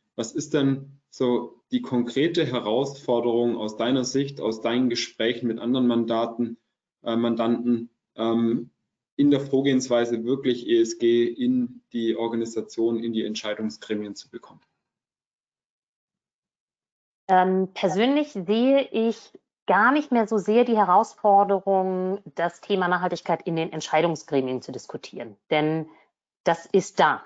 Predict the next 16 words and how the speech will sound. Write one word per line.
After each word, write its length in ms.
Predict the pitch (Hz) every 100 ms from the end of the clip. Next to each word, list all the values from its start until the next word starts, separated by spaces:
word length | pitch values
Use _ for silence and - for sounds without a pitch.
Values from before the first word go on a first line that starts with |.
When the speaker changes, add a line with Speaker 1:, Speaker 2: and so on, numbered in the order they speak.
| -
Speaker 2:
Also 400 | 147 139 139 139
in 260 | 143 160 160
den 160 | 156
Gesprächen 360 | 151 - 196 190
mit 100 | -
unseren 260 | 170 160
Mandanten, 480 | 156 156 160 170 170
es 160 | 170 151
wird 160 | 165
auf 100 | 143
einer 120 | 165 -
Vorstandsebene 720 | 196 180 190 160 170 165 156
diskutiert, 640 | 151 - 151 - 156 147
die 120 | 139 -
Aufsichtsräte 1040 | 151 165 - 175 - - 165 165 170 160
diskutieren 760 | 156 165 147 147 - 160 156